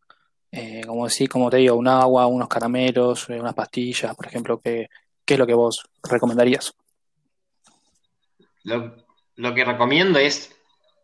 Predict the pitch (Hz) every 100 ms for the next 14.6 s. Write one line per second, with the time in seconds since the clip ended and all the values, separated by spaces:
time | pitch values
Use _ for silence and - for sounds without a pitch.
0 | _ _ - 113 110 - _ 143 139 139
1 | 117 117 117 127 131 127 131 135 117 110
2 | 110 107 107 104 110 - - 110 120 135
3 | 127 113 151 135 143 - _ _ _ _
4 | 123 135 196 233 160 120 117 113 117 139
5 | 202 220 131 127 123 123 - _ _ _
6 | _ _ 107 107 143 165 196 190 - _
7 | _ 123 165 170 156 151 151 139 143 143
8 | 123 127 151 160 - 143 139 127 131 117
9 | 117 120 123 - - 123 123 139 160 135
10 | 117 110 113 120 123 123 135 123 113 131
11 | 147 165 - _ _ _ _ _ _ _
12 | _ _ _ _ _ _ _ _ - 120
13 | 147 160 170 135 147 151 127 107 127 -
14 | 135 147 151 123 113 -